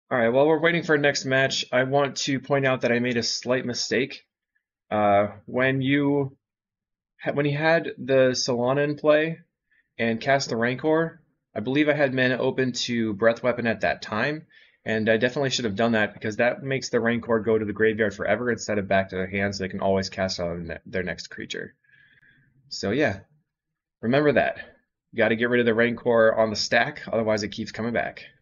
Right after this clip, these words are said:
We'll see you there. Okay, we're on the play. Let's go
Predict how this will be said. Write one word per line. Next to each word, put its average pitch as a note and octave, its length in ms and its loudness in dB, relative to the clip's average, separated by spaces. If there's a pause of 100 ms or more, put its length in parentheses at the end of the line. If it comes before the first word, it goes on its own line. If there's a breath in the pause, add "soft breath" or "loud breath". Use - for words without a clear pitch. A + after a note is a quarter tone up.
We'll - 120 -8
see - 160 -6
you F#2+ 60 -4
there. C#2 220 -6 (1300)
Okay, F#3+ 220 2
we're D3+ 120 2
on D#3 100 2
the D3+ 40 -4
play. D3 400 2 (120)
Let's A#2+ 160 -10
go C#3 460 4